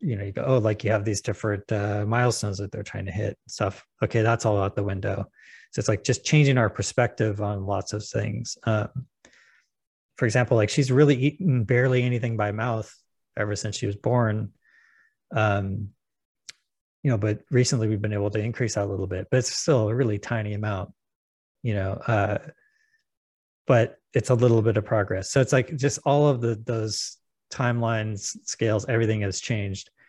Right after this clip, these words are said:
You know, there's a real possibility she never talks. Um, she's not verbal. She can make lots of noises and she can be very, very loud at times,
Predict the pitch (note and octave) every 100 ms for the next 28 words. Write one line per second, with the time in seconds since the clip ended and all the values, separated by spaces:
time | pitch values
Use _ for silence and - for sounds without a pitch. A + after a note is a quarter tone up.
0 | _ _ _ C3 A2 B2 B2 A#2+ A#2+ A#2
1 | G#2+ A#2 A2+ A2 G#2 - G#2+ G#2 G#2 F#2+
2 | F#2 C3+ - - - - - _ _ A#2
3 | G#2 G#2 A2+ - A2 A#2+ G2+ G2 - _
4 | - - A2 G#2 F#2+ - A#2 A2+ A#2 -
5 | A#2 A2+ G2+ G#2 C3 C3 A#2 A2+ - C3+
6 | - C#3+ G#2+ A#2+ C3 B2+ A2+ B2 A2 G#2
7 | C3+ E3+ C#3+ - C3 A#2 - -